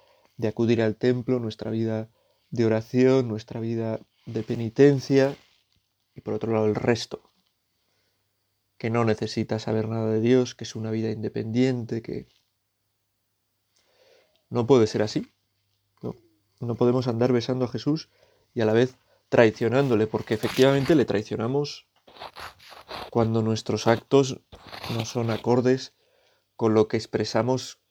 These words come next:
con nuestro cariño, ¿no? Le traicionamos cuando convertimos la religión, el cristianismo, nuestra vida de fe en algo sentimental, ¿no? De estar momentos con Jesús, pero luego en el día a día, en el momento a momento,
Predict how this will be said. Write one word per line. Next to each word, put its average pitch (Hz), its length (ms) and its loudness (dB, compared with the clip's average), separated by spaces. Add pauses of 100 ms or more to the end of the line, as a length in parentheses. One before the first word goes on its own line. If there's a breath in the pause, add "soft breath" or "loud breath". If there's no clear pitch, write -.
(140)
con 113 180 -4
nuestro 113 360 -8
cariño, 127 500 -4
¿no? 190 160 -16 (880)
Le 117 120 -2
traicionamos 113 540 -2
cuando 113 300 -2
convertimos 110 720 -2 (680 loud breath)
la 107 320 2
religión, 120 640 0
el 113 80 -6
cristianismo, 131 880 -4
nuestra 113 300 -8
vida 113 160 2
de 113 120 2
fe 135 100 -2
en 123 60 2
algo 123 200 2
sentimental, 120 960 -4
¿no? 165 180 -16 (400)
De 110 120 -10
estar 117 220 -8
momentos 120 400 -6
con 117 160 -10
Jesús, 143 340 -6 (380 soft breath)
pero 117 160 2
luego 131 240 8
en 131 60 4
el 113 100 0
día 131 200 2
a 127 40 2
día, 139 160 0
en 131 80 -6
el 117 100 -8
momento 131 420 -2
a 139 40 2
momento, 143 560 -4